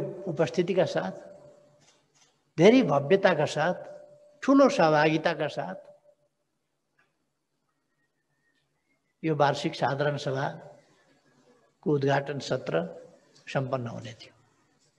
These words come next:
कोभिड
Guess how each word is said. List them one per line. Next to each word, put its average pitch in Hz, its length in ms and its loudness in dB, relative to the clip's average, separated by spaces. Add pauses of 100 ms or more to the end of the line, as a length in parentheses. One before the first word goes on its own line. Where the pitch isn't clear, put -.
(3000)
कोभिड 180 300 8